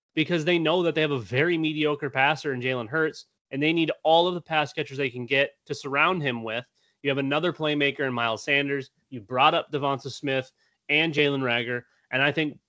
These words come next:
I think Jalen Reagor makes huge leaps and bounds this year. I, I was at the point where I was starting to kind of be a little bit more out. He looks healthy. He looks strong. He looks fast.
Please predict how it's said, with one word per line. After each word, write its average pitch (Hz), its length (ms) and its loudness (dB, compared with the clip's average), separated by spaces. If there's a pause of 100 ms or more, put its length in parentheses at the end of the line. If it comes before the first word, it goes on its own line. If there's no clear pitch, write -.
(140)
I 160 120 4
think 202 160 6
Jalen 156 220 4
Reagor 139 300 2
makes 123 360 -4
huge 190 400 -2
leaps 143 260 -4
and 127 80 -4
bounds 113 300 -2
this 117 200 -10
year. 120 160 -2
I, 139 160 4
I 170 200 2
was 180 180 4
at 160 100 -2
the 131 60 -12
point 151 240 0
where 139 140 0
I 135 60 2
was 135 240 -6 (220)
starting 170 340 0
to 143 80 -6
kind 147 200 0
of 127 80 -2
be 151 120 0
a 143 60 4
little 143 180 2
bit 139 120 -4
more 131 220 -4 (100)
out. 151 240 2 (280)
He 151 140 2
looks 139 260 0
healthy. 165 500 0 (140)
He 127 120 -6
looks 113 240 -6
strong. 143 600 2
He 131 100 -6
looks 101 200 -10
fast. 139 440 4